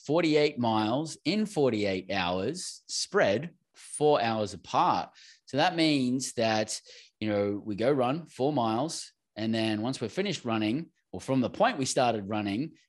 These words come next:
in the next four hours, we're gonna do another run. Um, so then you come back from your run, you know, a run for, you know, four miles will take anybody, depending on how fit they are, probably somewhere between,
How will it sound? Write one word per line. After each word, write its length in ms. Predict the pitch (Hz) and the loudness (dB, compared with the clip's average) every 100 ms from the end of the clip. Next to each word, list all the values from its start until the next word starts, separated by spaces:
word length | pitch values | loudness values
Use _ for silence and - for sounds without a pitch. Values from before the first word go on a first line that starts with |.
| - | -4
in 60 | |
the 80 | 120 | 0
next 200 | 175 175 | 0 0
four 240 | - 139 123 | 2 4 6
hours, 340 | 117 117 110 | 6 4 2
we're 140 | 127 | -2
gonna 100 | 127 | -2
do 160 | 117 127 | 0 0
another 280 | 120 123 101 | 0 0 0
run. 420 | 135 135 90 80 _ - _ - | 2 2 0 -6 _ -20 _ -4
Um, 380 | 107 113 110 107 | 2 4 4 2
so 160 | 104 117 | 0 0
then 160 | 123 | 0
you 100 | 127 | 0
come 220 | 123 160 | 0 2
back 200 | 156 156 | 2 2
from 140 | 156 165 | 0 -2
your 120 | 160 | -2
run, 460 | 120 120 113 113 107 | 0 2 2 0 -2
you 120 | 127 | 0
know, 220 | 123 113 | 2 2
a 140 | 104 107 | 2 0
run 440 | 101 135 143 139 | 2 4 4 2
for, 640 | 131 131 123 120 117 110 - _ | 2 2 4 4 2 0 -4 _
you 120 | 110 110 | -6 -4
know, 120 | 98 | -4
four 360 | - 139 135 | 0 4 4
miles 680 | 127 120 127 123 120 113 107 - | 4 2 4 2 0 -4 -8 -8
will 140 | 120 | -8
take 360 | 110 156 147 - | -2 -2 -2 -4
anybody, 540 | 135 143 123 123 127 113 | -2 0 2 2 0 -2
depending 380 | - 135 135 | -6 -2 -2
on 100 | 120 | -2
how 220 | 107 117 113 | -2 -4 -4
fit 240 | - 131 | -4 -4
they 200 | 117 113 | -2 0
are, 200 | 113 113 | 2 0
probably 440 | 113 147 135 127 104 | -2 -4 -2 -4 -2
somewhere 460 | - 127 127 123 | -2 0 2 2
between, 540 | 107 - 117 110 110 | 0 -4 -4 -2 -2